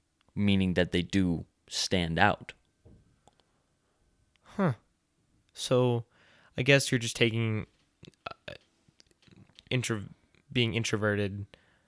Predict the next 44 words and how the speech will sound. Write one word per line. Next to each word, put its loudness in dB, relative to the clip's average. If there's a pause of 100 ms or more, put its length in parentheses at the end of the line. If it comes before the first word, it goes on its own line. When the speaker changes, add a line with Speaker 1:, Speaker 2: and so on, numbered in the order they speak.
(220)
Speaker 2:
and -4
you're -4
looking -6
at -4
it -12
through -4
a -8
different -6
point -4
of -4
view? -2 (600)
Speaker 1:
Yeah, 2
different -4
lens. -4 (320)
Speaker 2:
I -10
guess -4
that's -8
a -8
good -2
way 0
of -4
saying -4
it. -6 (600)
I 4
don't 4
Speaker 1:
Becau- 6
Speaker 2:
g-, -4
I 6
don't 2
get 0
it, -4
though. -8 (1000)
Speaker 1:
Like, 4 (520)
for 4
example, 2
an -4
extroverted 0
person, 0 (300)
because 0
they 4
talk 0
to -2
more 2
people, 0